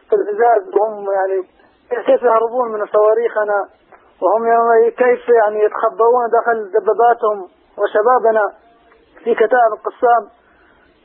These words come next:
كيف تقنصهم وهم مرابطون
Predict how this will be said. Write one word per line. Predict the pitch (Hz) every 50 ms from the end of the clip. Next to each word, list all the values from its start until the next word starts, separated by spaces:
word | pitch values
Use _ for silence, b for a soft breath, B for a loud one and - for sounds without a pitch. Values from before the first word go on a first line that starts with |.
| _ -
كيف | - 240 233 240 -
تقنصهم | 226 - 262 262 240 - 226 220 226 214 208 220
وهم | 214 226 240 220 208 165 _ _ B B B B B B B B B B B B _ _ _ _ - _ - _ - 190
مرابطون | 208 220 226 233 220 208 220 214 - 254 247 247 240